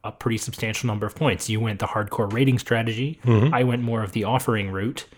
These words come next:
Speaker 1: And we, we did end within, you know, a stone's throw of each other. I was five points back.
Speaker 2: Yeah,
Speaker 1: where
Speaker 2: exactly.
Speaker 1: at the end of play, before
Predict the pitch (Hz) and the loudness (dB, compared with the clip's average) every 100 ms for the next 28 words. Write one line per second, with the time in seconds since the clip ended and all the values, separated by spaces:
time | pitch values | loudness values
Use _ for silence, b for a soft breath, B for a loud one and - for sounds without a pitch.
0 | b b 113 117 113 113 107 - - 120 | b b -4 -2 0 0 -2 -6 -6 -4
1 | 110 147 156 127 120 117 117 117 117 113 | 2 4 4 4 2 2 0 0 0 -4
2 | - _ - 110 90 104 - - 127 - | -8 _ -10 -8 -6 -8 -8 -6 0 4
3 | 156 175 110 95 92 - 101 98 101 - | 2 2 -2 -2 -6 -8 -8 -6 -6 -4
4 | 107 110 - 110 - 107 131 - - B | -2 -2 -2 -2 -2 -4 -4 -6 -14 B
5 | - 110 87 117 113 110 - - 107 120 | 2 4 6 4 4 2 0 -2 -2 -2
6 | 110 - - 156 135 101 110 - 110 123 | -2 -4 4 6 6 4 -4 -8 -4 -2
7 | - 120 120 110 110 | 2 2 2 -2 -4